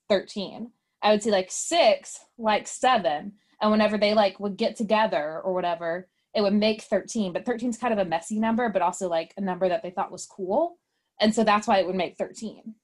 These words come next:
But, like, six times seven, like, a multiplication is much harder. It takes much more work to do.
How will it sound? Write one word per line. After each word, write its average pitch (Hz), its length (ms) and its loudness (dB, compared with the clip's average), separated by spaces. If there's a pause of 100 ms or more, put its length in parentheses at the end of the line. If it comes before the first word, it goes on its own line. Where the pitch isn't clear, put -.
(540)
But, 254 120 6
like, 226 160 4
six - 320 0
times 359 400 0
seven, 175 320 0
like, 165 200 -4 (260)
a 226 60 2
multiplication 254 680 4
is 185 120 -2
much - 180 -2
harder. 180 300 2
It 160 100 -10
takes 190 220 -6
much 190 200 -2
more 180 140 0
work 185 280 -2
to 202 80 -6
do. 202 320 -2